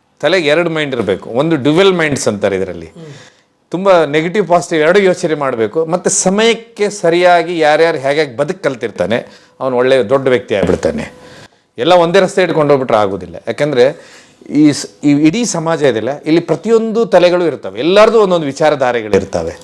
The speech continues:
Speaker 1: ಆಮೇಲೆ ನಾವು ಬದುಕಲ್ಲಿ ನಾವು ಕಲಿಯುವುದು ಕೊನೆಯವರೆಗೂ ಇದೆ, ಸಾಯುವವರೆಗೂ, ಎಂಡ್ವರೆಗೂ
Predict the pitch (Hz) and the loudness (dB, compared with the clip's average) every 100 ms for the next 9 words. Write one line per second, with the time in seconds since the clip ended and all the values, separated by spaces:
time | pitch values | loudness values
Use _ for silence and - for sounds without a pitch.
0 | - _ _ _ _ _ _ _ _ - | -20 _ _ _ _ _ _ _ _ -4
1 | 170 214 190 180 180 151 165 190 190 220 | -2 0 -2 0 0 2 0 0 -2 -2
2 | 214 214 220 151 160 - 185 240 233 - | 0 -2 -4 -4 -4 2 2 2 0 2
3 | 175 185 190 185 160 123 143 151 160 147 | 2 4 4 2 0 -4 0 2 2 0
4 | 120 107 - _ _ _ _ _ _ 135 | -2 -10 -18 _ _ _ _ _ _ -4
5 | 226 269 240 214 180 127 | -4 0 0 0 -4 -10